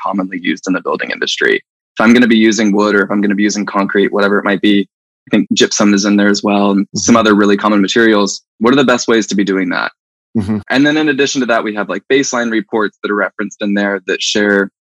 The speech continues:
Speaker 1: embodied carbon footprint averages and spectrums of various materials. So that way you kind of have a better understanding of what does normal look like and how are we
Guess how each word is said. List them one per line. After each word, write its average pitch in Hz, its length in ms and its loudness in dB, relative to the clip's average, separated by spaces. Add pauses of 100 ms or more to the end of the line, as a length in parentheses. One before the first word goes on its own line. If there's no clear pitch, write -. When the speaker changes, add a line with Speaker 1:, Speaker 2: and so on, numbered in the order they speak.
Speaker 1:
embodied 107 400 2
carbon 101 320 0
footprint - 400 -4 (140)
averages 104 640 0
and 85 140 -2
spectrums 98 760 -2
of 90 180 -2 (100)
various 92 440 2
materials. - 560 0
So - 80 -2
that 95 180 0
way 92 100 2
you 117 140 4
kind 113 220 2
of 95 160 0
have 98 140 0
a 98 40 0
better 123 240 4
understanding 101 600 0
of 90 120 -4 (280)
what 120 120 2
does 135 160 2
normal 110 320 2
look - 220 -10
like 104 220 -12 (120)
and 95 120 0
how 110 160 2
are 107 160 4
we 101 380 2